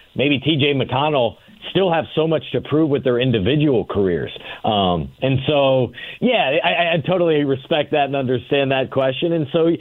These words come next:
you try to understand the optics, and I think that's where covering a team for ten plus years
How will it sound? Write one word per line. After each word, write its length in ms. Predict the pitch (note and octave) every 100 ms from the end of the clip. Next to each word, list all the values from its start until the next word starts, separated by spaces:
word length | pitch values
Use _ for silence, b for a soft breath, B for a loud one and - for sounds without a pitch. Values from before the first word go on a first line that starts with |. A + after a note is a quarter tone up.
| B -
you 140 | E3+ -
try 240 | E3 D#3+ D#3+ -
to 420 | E3 D#3+ E3 D#3+
understand 600 | D3 D3 D3 C3+ D3 D3
the 100 | C#3
optics, 440 | B2 C3+ - E3 -
and 100 | B2+
I 80 | A#2+
think 180 | C3+
that's 240 | B2+ C3 -
where 260 | C3 C3 B B B - B2 A2+ - -
covering 320 | D#3+ D#3 D3+
a 80 | C3+
team 260 | D3+ D#3 D3
for 120 | B2
ten 260 | D3 C#3
plus 240 | B2+ C#3 A#2 B2
years 360 | C3+ D3 B2+